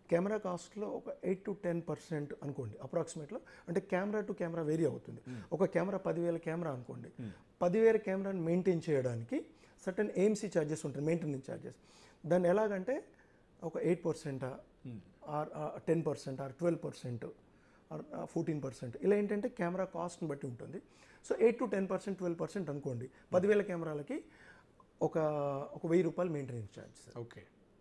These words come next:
Speaker 1: పదివేల
Speaker 2: అలా అయితే ఈ తరపు, ఈ దీన్ని బట్టి చూసుకుంటే మొత్తం ఒక లక్ష కెమెరాలు ఫిక్స్ చేస్తే, so,
Speaker 1: ఆ.
Speaker 2: దానికి సంబంధించి మెయింటెనెన్స్ కా-, చాలా
Speaker 1: ఉంటుంది.
Speaker 2: ఎక్కువ మొత్తాదులోనే అయ్యే ఛాన్స్ ఉంది.
Speaker 1: ఉం-, ఉంటుంది సార్,
Speaker 2: ఉం.
Speaker 1: ఉంటుంది.
Speaker 2: So, వాటిని ప్రభుత్వం భరించాలి కాబట్టి, so,
Speaker 1: అవును సార్.
Speaker 2: అవన్నీ కూడా దగ్గర నుంచి అబ్జర్వేషన్ ఇవన్నీ చేయకపోవడం వల్లే maybe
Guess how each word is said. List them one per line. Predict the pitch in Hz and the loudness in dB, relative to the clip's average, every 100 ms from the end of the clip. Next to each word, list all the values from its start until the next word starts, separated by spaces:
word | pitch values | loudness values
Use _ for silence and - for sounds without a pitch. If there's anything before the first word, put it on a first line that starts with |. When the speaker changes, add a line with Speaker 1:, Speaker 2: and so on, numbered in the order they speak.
| _ _ - - | _ _ -6 0
Speaker 1:
పదివేల | 151 | 4
Speaker 2:
అలా | 131 | 4
అయితే | 135 180 | 2 0
ఈ | 165 | 0
తరపు, | 143 131 165 | -2 -4 -4
ఈ | 135 139 139 | -4 -2 -2
దీన్ని | 131 143 | -2 0
బట్టి | 143 151 | 2 2
చూసుకుంటే | 175 175 190 185 | 0 -2 -4 -2
మొత్తం | 175 147 185 | -2 -2 -4
ఒక | 156 | -4
లక్ష | 127 - | -6 -6
కెమెరాలు | 170 160 185 190 | -2 0 0 -4
ఫిక్స్ | 180 - 190 | -6 -10 -8
చేస్తే, | 175 - 117 123 - | -8 -8 -10 -10 -4
so, | |
Speaker 1:
ఆ. | 131 | -4
Speaker 2:
దానికి | 131 | -4
సంబంధించి | 135 147 170 175 | -8 -10 -10 -10
మెయింటెనెన్స్ | 156 170 175 | -10 -10 -10
కా-, | - 120 120 131 | -12 -14 -12 -8
చాలా | 131 | -8
Speaker 1:
ఉంటుంది. | 127 _ _ - - 160 | -10 _ _ -20 -6 -4
Speaker 2:
ఎక్కువ | 226 214 | -2 -2
మొత్తాదులోనే | 202 196 196 190 | -2 -2 0 -2
అయ్యే | 165 160 | -2 -4
ఛాన్స్ | 151 151 | -6 -8
ఉంది. | - - - | -14 -6 -4
Speaker 1:
ఉం-, | 196 190 | 0 0
ఉంటుంది | 160 120 - | 0 -4 -10
సార్, | - | -10
Speaker 2:
ఉం. | 117 | -8
Speaker 1:
ఉంటుంది. | 123 - | -8 -8
Speaker 2:
So, | 175 | -2
వాటిని | 165 170 175 185 185 180 175 175 - | 6 6 6 0 0 0 -2 -4 -2
ప్రభుత్వం | 147 170 185 | 0 0 2
భరించాలి | 160 160 151 147 123 | 4 2 0 -2 -2
కాబట్టి, | 110 110 110 160 | -4 -6 -8 -10
so, | 160 | -4
Speaker 1:
అవును | 147 139 | -2 -2
సార్. | 127 | -2
Speaker 2:
అవన్నీ | 139 165 | -2 -2
కూడా | 175 170 175 - - - | 0 2 0 -4 -18 -6
దగ్గర | 123 131 | -4 -2
నుంచి | 160 156 165 | -4 -2 -2
అబ్జర్వేషన్ | 127 120 143 156 151 160 | -2 -4 -2 -2 -2 -4
ఇవన్నీ | 135 143 151 - - 143 | -4 -4 -6 -10 -6 -2
చేయకపోవడం | 160 160 185 - 160 180 202 196 | -2 -2 -6 4 8 10 8 6
వల్లే | 190 220 | 4 2
maybe | 196 180 190 | 0 -2 -4